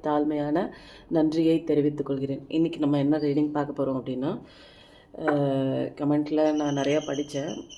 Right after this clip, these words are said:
அஹ், நிறைய கமெண்ட் எல்லாமே பாசிட்டிவா மாறிட்டு இருக்கீங்க. இன்னைக்கு நீங்க என்ன தெரிஞ்சுக்கணும் அப்படிங்கிற ஒரு விஷயத்த வந்து கடவுள், அஹ், உங்களுக்கு இன்னைக்கு என்ன கைட் பண்ண போறாங்க, ஸ்பிரிச்சுவல் கார்டியன்ஸ் என்ன சொல்ல போறாங்க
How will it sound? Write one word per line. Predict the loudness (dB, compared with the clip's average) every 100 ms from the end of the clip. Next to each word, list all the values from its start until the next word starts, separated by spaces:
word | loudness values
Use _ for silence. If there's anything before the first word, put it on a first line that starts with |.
| -20 -10
அஹ், | -8 -6 -8 -8 -10 -12 -12
நிறைய | -4 -2 -2
கமெண்ட் | -4 -6 -4 -2
எல்லாமே | -2 0 0 0
பாசிட்டிவா | 0 0 -2 -2 -2 0
மாறிட்டு | 0 -4 -6
இருக்கீங்க. | -10 -10 -6 -6 -6 -12 -20 -20 -4
இன்னைக்கு | 0 2 2 2 2
நீங்க | 2 2
என்ன | 4 2
தெரிஞ்சுக்கணும் | 2 0 0 2 2 2 0
அப்படிங்கிற | 0 0 2 2 4
ஒரு | 2 2
விஷயத்த | 0 -2 0 0
வந்து | 0 -2
கடவுள், | -2 2 2 0 -8 -20 -20 -8
அஹ், | -2 -2 0
உங்களுக்கு | 2 2 2 0
இன்னைக்கு | 0
என்ன | 0 0
கைட் | 0 -2 -2
பண்ண | -2 -2
போறாங்க, | -2 -2 0 -2
ஸ்பிரிச்சுவல் | -4 -4 -2 0 0 0
கார்டியன்ஸ் | 0 0 -2 -2
என்ன | 0 0
சொல்ல | 0 -2
போறாங்க | -2 -4 -2 -2 -4